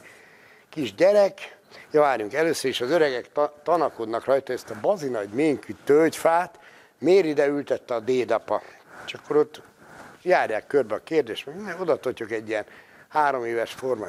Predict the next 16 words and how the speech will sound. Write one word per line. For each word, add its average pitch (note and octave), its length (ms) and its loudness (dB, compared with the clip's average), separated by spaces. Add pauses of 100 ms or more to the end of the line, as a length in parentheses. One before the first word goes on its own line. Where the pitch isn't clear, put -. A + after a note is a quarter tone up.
gyerek, F3+ 360 0
hogy C3 100 -6
ezt - 160 -10
azért C#4+ 360 2
odaültettem, E3+ 1080 0
és - 180 -12
mondja A#2 340 -2
az A2+ 160 -4
indokot, F#2+ 440 -12
hogy A2 80 -12
miért G#2 220 -10
odaültette. F2+ 800 -16 (140)
Tehát A#2+ 220 -12
ő D#3+ 60 -6
már D#3 180 -4
visszajött. A#2+ 640 -16